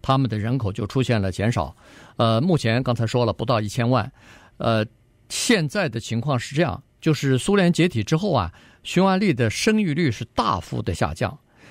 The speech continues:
到了二零一零年的时候，降到了什么程度呢？降到了每个妇女啊，只生一点二五个孩子了。那这个比那个二点一差了很多了哈。所以，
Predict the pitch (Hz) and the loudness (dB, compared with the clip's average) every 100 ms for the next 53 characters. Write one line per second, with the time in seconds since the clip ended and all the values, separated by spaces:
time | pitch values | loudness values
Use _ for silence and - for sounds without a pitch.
0 | - - 175 170 208 175 165 240 233 160 | -14 0 2 2 2 2 2 2 2 4
1 | 143 113 104 110 123 120 - 240 165 143 | 4 2 0 0 0 -2 -2 0 2 2
2 | 127 120 - 117 180 117 110 131 110 110 | 0 0 -2 -2 -2 -2 0 2 0 2
3 | 190 139 135 120 117 98 98 127 170 - | 2 4 2 2 2 0 -2 0 0 0
4 | 226 113 87 104 - 104 98 160 170 - | 0 0 0 -2 -2 -6 0 0 0 -2
5 | 175 104 - 202 92 - 107 85 85 120 | -2 -2 0 -2 -4 -8 -8 -8 -8 -8
6 | 101 - _ - - - - 147 269 202 | -8 -10 _ -20 -20 -12 0 2 4 2
7 | 127 123 120 135 - 196 - 123 117 139 | 2 0 -2 -6 -14 -16 -2 0 2 2
8 | 190 180 214 120 95 135 170 - 165 143 | 0 2 0 0 -2 0 -2 0 -2 0
9 | 123 95 151 196 - 87 - - - - | 0 0 0 0 -2 -6 -12 -20 -20 -20
10 | - - 151 226 110 113 | -6 0 2 2 2 0